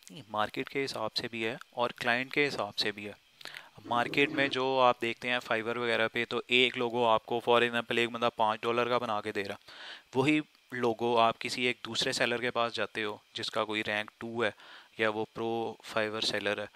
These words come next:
ठीक है, तो वो आपको पच्चीस डॉलर में बना के दे रहा है, तीस डॉलर में बना के दे रहा है, पचास डॉलर में बना के दे रहा है। अब पाँच डॉलर वाला भी लोगो है,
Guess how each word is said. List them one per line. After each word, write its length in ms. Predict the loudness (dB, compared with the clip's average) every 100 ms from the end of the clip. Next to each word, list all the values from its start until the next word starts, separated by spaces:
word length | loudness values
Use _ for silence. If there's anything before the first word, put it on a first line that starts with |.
| -20 -20 -10
ठीक 180 | -4 0
है, 120 | 0
तो 140 | 0 -4
वो 140 | 0
आपको 260 | 2 0 -4
पच्चीस 340 | -8 -6 -6 -4
डॉलर 220 | -2 -4
में 120 | -6
बना 160 | -2 -2
के 120 | 0
दे 140 | 0
रहा 80 | 0
है, 60 | 0
तीस 180 | -2 -4
डॉलर 200 | -2 -2
में 100 | -4 -4
बना 160 | -2
के 120 | -2 -2
दे 100 | -2
रहा 80 |
है, 40 | -2
पचास 340 | -2 -4 -4 -4
डॉलर 220 | -6 -6
में 100 | -8
बना 160 | -6 -4
के 100 | -4
दे 140 | -6
रहा 80 | -8
है। 220 | -12 -12 -6
अब 100 | -4 0
पाँच 220 | 0 0
डॉलर 240 | -2 0
वाला 200 | 2 0
भी 100 | 0
लोगो 260 | 0 0 0
है, 100 | -2